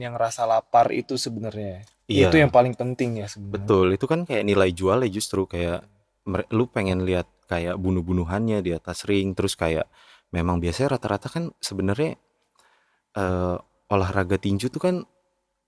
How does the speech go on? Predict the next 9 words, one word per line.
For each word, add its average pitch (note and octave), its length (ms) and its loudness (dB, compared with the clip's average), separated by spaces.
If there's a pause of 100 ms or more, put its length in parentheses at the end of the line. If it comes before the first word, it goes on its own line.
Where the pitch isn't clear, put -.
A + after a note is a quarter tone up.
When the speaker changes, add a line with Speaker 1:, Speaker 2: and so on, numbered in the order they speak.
Speaker 2:
eh, F#2+ 320 -2
mengekspos G#2+ 720 -2
karakter G#2 400 -2
kita, B2 240 -4
bukan G2 240 -2
meng-create G2+ 560 -2
karakter G2 400 -2
kita A2+ 320 -2
Speaker 1:
Hmm. E2+ 80 -6